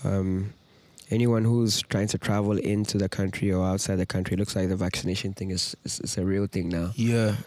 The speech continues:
Speaker 1: Um, there are, there are centers open at Nyaho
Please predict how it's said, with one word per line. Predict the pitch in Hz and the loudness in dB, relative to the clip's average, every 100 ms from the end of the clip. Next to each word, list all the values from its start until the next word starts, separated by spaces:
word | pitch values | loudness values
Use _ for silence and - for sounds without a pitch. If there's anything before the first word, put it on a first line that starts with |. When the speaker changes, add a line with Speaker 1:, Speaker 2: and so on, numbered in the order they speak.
| - - - | -12 -20 -4
Speaker 1:
Um, | 95 90 90 87 | -2 0 0 0
there | 87 101 | 0 0
are, | - | 0
there | 104 | 0
are | |
centers | 104 120 120 117 | 0 0 0 0
open | 107 - 110 | 0 0 0
at | 95 | 2
Nyaho | 92 90 98 95 92 | 2 2 2 2 2